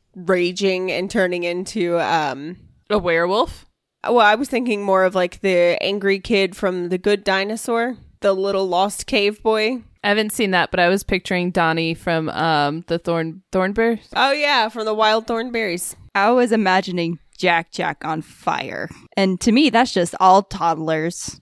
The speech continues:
Speaker 2: Fair.
Speaker 1: Basically. Okay, it's about half and half. They're either on fire or they're just, like, these little melty puddles of goo that need you and love you and just want nothing but snuggles.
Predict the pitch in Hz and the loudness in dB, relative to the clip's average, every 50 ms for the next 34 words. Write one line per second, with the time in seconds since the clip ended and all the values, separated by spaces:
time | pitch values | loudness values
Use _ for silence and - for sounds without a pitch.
0 | _ _ - - - 190 185 180 170 165 147 147 160 170 185 196 - _ - - | _ _ -16 -8 -4 -2 0 0 2 0 0 -2 -4 -6 -8 -12 -16 _ -6 -4
1 | 330 302 - - - 254 202 220 - _ - - 320 - - 381 392 339 285 - | -4 -4 -4 -4 -6 -6 -6 -6 -8 _ -4 -4 -4 -2 0 -2 0 0 0 0
2 | 254 381 403 - - 427 392 339 302 294 233 208 - 220 214 196 156 - - - | 0 -2 -2 -4 0 2 2 2 2 2 0 -2 -2 -6 -6 -6 -6 -8 -10 -14
3 | - - _ _ _ - - 214 233 240 220 240 233 226 220 240 220 - 220 196 | -20 -20 _ _ _ 0 2 4 4 4 4 4 4 4 2 0 0 2 4 4
4 | 196 208 220 240 240 220 208 196 196 196 185 190 196 180 - 185 175 180 - 180 | 4 4 4 4 4 4 2 2 2 0 0 -2 -4 -2 0 -2 -2 0 0 -2
5 | 170 175 190 190 175 185 180 180 175 165 170 - 196 175 165 - - 196 175 175 | 0 2 2 2 2 2 2 0 -2 -2 -2 -2 -4 -6 -4 -2 -2 -2 0 0
6 | 175 175 170 - 175 156 - - 175 170 170 170 165 156 156 - - 170 165 160 | -2 -4 -4 -6 -8 -6 0 2 2 4 4 2 2 0 -2 -4 -4 -8 -8 -8
7 | 165 165 180 170 165 160 160 156 156 156 151 160 160 156 147 156 156 165 170 - | -8 -6 -6 -6 -6 -6 -6 -6 -8 -8 -6 -6 -8 -8 -8 -10 -12 -12 -12 -10
8 | 175 139 - - 151 165 - 143 160 - - - - - - - - - - - | -10 -10 -8 -10 -12 -12 -12 -12 -12 -12 -12 -12 -12 -12 -14 -14 -14 -14 -12 -12
9 | - - | -14 -14